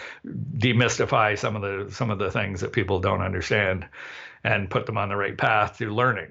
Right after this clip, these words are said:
And that's the, how I got started, is somebody showed me the basics and put me on the right path, and then you go and practice. And then do, <clears throat> uh, then do topics after that, where, you know, you might do third position and some other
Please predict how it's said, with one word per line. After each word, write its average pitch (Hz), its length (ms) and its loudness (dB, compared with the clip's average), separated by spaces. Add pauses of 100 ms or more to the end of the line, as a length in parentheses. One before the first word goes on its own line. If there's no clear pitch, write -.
(120)
And 113 180 -6
that's - 380 -4
the, - 200 -8
how 107 260 2
I 113 120 2
got 101 220 -6
started, 104 400 -4
is 98 180 -4
somebody 98 360 -2
showed 101 280 0
me 104 140 0
the 101 80 -2
basics 104 720 0
and 95 320 -4
put 120 160 0
me 117 80 4
on 95 100 2
the 98 60 2
right 98 200 2
path, 107 400 2
and 104 140 -4
then 101 300 -4
you 101 120 -8
go 98 160 -4
and 90 80 -6
practice. - 540 -2 (760)
And 117 180 0
then 113 200 2
do, 113 560 0
<clears throat> - 60 -6
uh, 139 600 2
then 139 200 2
do 120 120 -2
topics 110 540 0
after 101 320 -4
that, 98 340 -4
where, 101 500 -4
you 123 120 -2
know, 92 160 -2
you 92 160 -6
might 98 220 -2
do 101 120 0
third 107 280 2
position 101 540 -2
and 90 160 -4
some 101 160 0
other 95 360 0